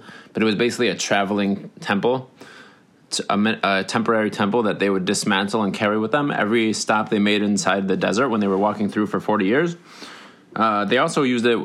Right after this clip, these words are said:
after they entered the land of Israel. Anyway, that's not the point. But, uh, one of the things that the Parsha describes that was done in the temple was they burned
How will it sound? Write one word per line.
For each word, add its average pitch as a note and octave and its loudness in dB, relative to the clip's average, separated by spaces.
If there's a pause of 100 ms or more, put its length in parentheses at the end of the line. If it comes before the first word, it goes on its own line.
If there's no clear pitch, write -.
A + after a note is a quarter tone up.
(120)
after G#2 0
they F#2+ 2
entered B2+ 0
the B2 2
land B2+ 2
of A#2 -2
Israel. A#2+ 2
Anyway, G#2+ 0
that's G2 -4
not G2 -2
the F2+ -4
point. F#2+ -4 (400)
But, G#2+ 0 (1000)
uh, A2 0
one C#3 0
of F3 -2
the B2+ 2
things B2+ -2
that G#2+ 0
the A2 2
Parsha A2+ -2
describes A2 0
that G2 2
was G2+ -2
done A2 2
in G#2+ 2
the F#2+ 0
temple G#2+ 0
was G2+ 2
they G#2 0
burned A#2+ 0